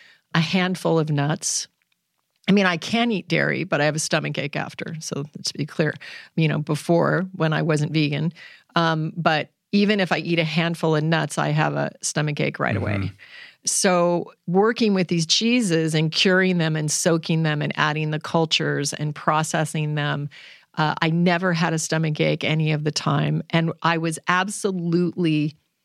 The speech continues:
Speaker 1: stunned at the quality of cheese experience that I've been able to create. And the reason I think that I was able to create it is that I literally worked on my own in an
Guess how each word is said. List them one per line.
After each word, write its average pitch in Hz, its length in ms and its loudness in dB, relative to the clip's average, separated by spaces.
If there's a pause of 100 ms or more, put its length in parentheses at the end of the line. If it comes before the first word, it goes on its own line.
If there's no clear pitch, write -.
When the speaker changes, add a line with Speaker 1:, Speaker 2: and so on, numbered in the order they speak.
(340)
Speaker 1:
stunned 165 840 0 (100)
at 160 240 2
the 156 440 0 (400)
quality 190 800 4
of 160 140 -2
cheese 175 420 0
experience 160 760 -2
that 160 200 0
I've 156 220 0
been 160 160 -2
able 147 300 -2
to - 180 -4
create. 170 760 0 (500)
And 170 280 0
the 175 100 2
reason 175 640 2
I 170 140 2
think 170 280 -2
that 165 140 2
I 160 160 2
was 180 380 2
able 170 260 2
to 185 100 -2
create 160 440 2
it 165 200 2
is 165 180 2
that 165 220 2
I 165 140 2
literally 175 800 2
worked 180 500 2
on 175 240 2
my 165 300 0
own 160 600 2 (480)
in 170 180 4
an 165 200 -2